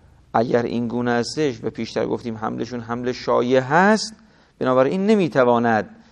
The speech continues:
جنس در درون ماهیت فصل اخذ شده باشه و فصل مندرج در ذیل جنس باشه. این دو تا استدلالی است که علامه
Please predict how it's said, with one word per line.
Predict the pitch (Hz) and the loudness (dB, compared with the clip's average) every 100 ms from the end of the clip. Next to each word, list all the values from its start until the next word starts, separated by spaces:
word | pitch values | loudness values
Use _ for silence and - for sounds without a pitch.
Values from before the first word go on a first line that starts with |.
| _ 104 | _ -14
جنس | 107 139 143 131 - - 156 | -2 0 0 -2 -8 -12 -4
در | 120 113 | -2 -4
درون | 113 120 117 127 120 | -2 0 0 -2 -4
ماهیت | 113 113 113 113 110 110 | -2 -2 -2 -2 -4 -6
فصل | - 113 117 - | -2 0 0 -2
اخذ | 110 113 - | -2 -2 -4
شده | 110 110 | -6 -2
باشه | 107 104 110 107 - _ _ _ | -2 -2 -4 -4 -8 _ _ _
و | - 110 | -6 -6
فصل | 98 - 127 127 - 92 | -4 -2 0 0 -2 -10
مندرج | 101 104 107 101 104 113 113 | -8 -6 -6 0 2 2 2
در | 107 104 | 0 0
ذیل | 98 113 117 135 160 160 - | 0 -2 2 2 2 -2 -10
جنس | 101 95 - | -6 -6 -10
باشه. | 107 98 - 113 _ _ _ - | -14 -14 -16 -20 _ _ _ -4
این | 220 220 | -2 0
دو | 185 | -2
تا | 180 | -2
استدلالی | 151 - 139 156 170 | -4 -6 -6 -4 -4
است | 165 - | -6 -6
که | |
علامه | 135 127 127 123 143 170 180 | -4 -4 -4 -4 -4 -6 -6